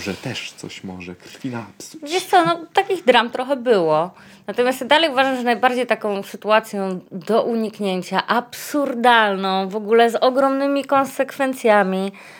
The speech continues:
Speaker 2: była właśnie jeden z pierwszych projektów, które robiłam w firmie. I jak Boga kocham, y, zrobiłam go, y, i wtedy, wie-, no, moje początki. Boże, no tutaj sprincik po sprinciku, tu tak wszystko pięknie. Do ostatniego dnia, jak trzeba było oddawać projekt, siedziałam,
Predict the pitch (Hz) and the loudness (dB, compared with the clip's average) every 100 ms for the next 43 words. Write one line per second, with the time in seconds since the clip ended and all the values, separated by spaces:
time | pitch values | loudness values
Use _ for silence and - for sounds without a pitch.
0 | - 214 311 440 370 392 359 339 285 320 | -14 4 6 6 4 2 -2 -2 -2 -2
1 | 330 - 320 320 - 262 254 240 - - | -2 -4 -6 -6 0 -2 -2 -10 -6 -2
2 | 208 202 220 208 196 - 170 156 160 180 | -2 0 2 2 0 -8 -8 -6 -6 -6
3 | - - - - - 247 220 269 302 294 | -10 -20 -20 -8 4 4 4 0 2 0
4 | 220 196 180 170 - - - 135 202 226 | 0 -2 -6 -8 -16 -16 -10 -6 -2 -2
5 | 214 254 269 233 208 220 214 202 208 208 | -2 2 2 2 4 6 4 2 -4 -4
6 | 202 202 - 165 - - 175 - _ _ | -6 -6 -6 -8 -10 -10 -10 -10 _ _
7 | - - _ - 143 143 139 131 143 - | -20 -20 _ -14 -12 -14 -16 -14 -14 -16
8 | - 147 - - 196 - 202 196 190 165 | -16 -16 -16 -20 -20 -2 6 8 8 2
9 | 185 180 180 233 202 190 196 - 190 202 | -4 -4 -4 -4 0 0 0 -6 -4 -4
10 | 202 208 196 - - 190 185 - 196 175 | -4 -6 -8 -8 -8 -8 -8 -12 -10 -12
11 | - 202 208 - _ - - - 262 - | -12 -14 -14 -16 _ -18 -16 -8 -8 -6
12 | 262 254 262 254 240 269 - - - - | -6 -6 -6 -6 -6 -8 -10 -20 -18 -16
13 | 196 - - - 247 - 285 294 330 294 | -18 -18 -8 0 0 4 2 2 0 0
14 | 269 262 254 254 254 226 226 214 240 233 | 2 0 0 0 0 0 0 0 -2 -2
15 | - 220 226 - 233 240 226 | -2 -4 -4 -6 0 0 0